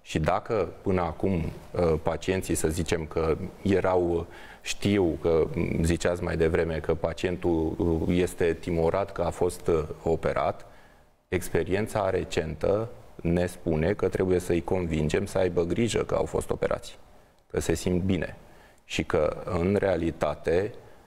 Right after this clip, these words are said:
uh, minimul acela de, de incizie și de faptul că nu tai țesut, ci doar treci și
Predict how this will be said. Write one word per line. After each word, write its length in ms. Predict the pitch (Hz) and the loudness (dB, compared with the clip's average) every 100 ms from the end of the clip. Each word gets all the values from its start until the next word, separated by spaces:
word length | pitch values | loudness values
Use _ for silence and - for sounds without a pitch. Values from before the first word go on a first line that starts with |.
| - - | -20 -2
uh, 300 | 78 - - | 0 2 2
minimul 720 | 87 87 104 120 104 87 82 | 2 4 4 4 2 2 2
acela 400 | 80 78 92 90 | 2 2 0 0
de, 360 | 82 80 76 - - | 2 2 2 0 0
de 160 | 80 | 0
incizie 760 | 78 80 78 - 98 82 76 71 | 2 0 0 2 0 2 2 2
și 220 | - 78 | 0 -2
de 380 | 80 78 73 - - - - | 2 2 2 -4 -16 -18 -4
faptul 320 | 87 85 92 | -2 0 -2
că 340 | - 85 - - - - | 2 2 2 -4 -16 -4
nu 400 | 95 95 104 123 | 0 4 4 2
tai 320 | - 98 78 76 | 0 -4 -4 -4
țesut, 360 | 87 - 80 | -4 -2 -2
ci 120 | - | -2
doar 400 | 80 82 92 85 | -2 2 2 2
treci 380 | - - 110 104 | -2 -2 -2 -2
și 260 | - - | -8 -6